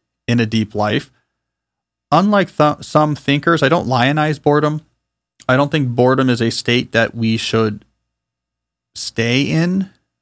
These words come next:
for long periods of time or, or seek it out because it is in that boredom that we are gonna have the creative insight.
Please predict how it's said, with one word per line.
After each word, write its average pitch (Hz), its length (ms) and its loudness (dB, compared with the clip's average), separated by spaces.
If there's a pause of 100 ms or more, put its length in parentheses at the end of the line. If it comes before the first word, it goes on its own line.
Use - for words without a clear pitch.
(120)
for 135 160 2
long 135 260 0
periods 135 260 0
of 127 120 -2
time 135 420 0
or, 98 160 -4 (480)
or 113 160 2
seek - 320 -2
it 127 80 4
out 123 240 4
because 113 340 -2
it 113 140 0
is 113 140 0
in 123 140 0
that 120 220 2
boredom 123 360 2
that 117 160 0
we 113 140 0
are 113 80 2
gonna 113 200 0
have 113 240 0
the 110 80 -4
creative 110 480 0
insight. 135 520 0